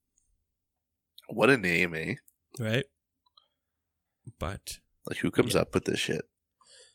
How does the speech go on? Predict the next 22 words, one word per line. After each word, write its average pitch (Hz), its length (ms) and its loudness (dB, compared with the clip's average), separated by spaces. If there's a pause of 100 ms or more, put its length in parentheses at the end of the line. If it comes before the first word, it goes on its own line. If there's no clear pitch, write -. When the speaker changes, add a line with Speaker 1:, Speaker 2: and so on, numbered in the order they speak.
(220)
Speaker 2:
Man, 107 460 2
I 110 140 0
don't 110 160 0
know. 104 320 -4
It - 80 -4
was 117 140 -2
a 117 40 0
wild 117 300 -2
time 117 460 -2
in 107 460 -6
nineteen 107 1080 -8
twenty-seven 104 800 -4
when 101 120 -8
the 101 100 -8 (140)
town 101 200 -8
was 101 140 -8
founded. 101 220 -4
Speaker 1:
God, 98 260 0
was 87 160 -2
it 92 120 2
ever, 80 380 -2
eh? 85 140 0